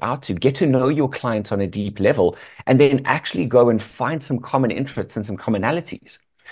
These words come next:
A lot of the time, what we start with, especially when we're building people's profiles, if they're like, "Ah, I'm not too sure what I should focus on," is we run what we call ask interviews. So we'll get them to actually get on a call with their ideal clients, with someone who's a potential ideal client, a good fit.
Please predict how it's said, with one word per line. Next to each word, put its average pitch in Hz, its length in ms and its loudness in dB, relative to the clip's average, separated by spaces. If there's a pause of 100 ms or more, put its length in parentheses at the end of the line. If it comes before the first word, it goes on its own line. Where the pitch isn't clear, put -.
(180)
A - 40 8
lot 156 160 10
of 175 80 2
the 143 60 2
time, 143 320 0
what 120 140 4
we 123 80 4
start 147 340 2
with, 110 140 -2
especially 123 400 -2
when 120 120 2
we're 113 100 2
building 117 340 2
people's 117 420 -8
profiles, 113 480 2
if 104 80 -10
they're 104 100 0
like, 104 200 -2
"Ah, 139 180 -4
I'm 120 120 2
not 127 160 -2
too 123 140 -4
sure 117 220 0
what 107 160 0
I 95 80 0
should 190 240 -4
focus - 340 -4
on," 90 180 -4 (520)
is 135 160 6
we 135 80 8
run 131 180 6
what 143 120 4
we 127 140 0
call - 280 2
ask 107 260 0
interviews. - 580 -8 (560)
So 156 120 6
we'll 135 100 8
get 151 240 2
them 208 80 2
to 196 100 0
actually 131 280 0
get 127 180 4
on 143 100 2
a - 60 -2
call - 560 4
with 117 160 0
their 107 160 4
ideal 101 340 0
clients, 113 480 -10
with 101 240 -4
someone 113 220 2
who's 107 140 0
a 101 80 -6
potential 156 460 -2
ideal 92 220 0
client, 95 220 -4
a 104 60 -8
good 101 180 -4
fit. - 340 2